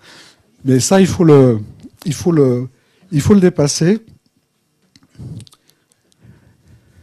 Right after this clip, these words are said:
Il faut vra-, il faut vraiment le dépasser.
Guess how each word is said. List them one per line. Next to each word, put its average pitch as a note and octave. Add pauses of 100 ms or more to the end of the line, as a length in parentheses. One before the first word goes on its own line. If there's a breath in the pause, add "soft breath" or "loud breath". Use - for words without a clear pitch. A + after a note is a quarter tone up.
(1080 soft breath)
Il C#3
faut D#3
vra-, D3+
il E3+
faut E3+
vraiment E3+
le E3+
dépasser. D3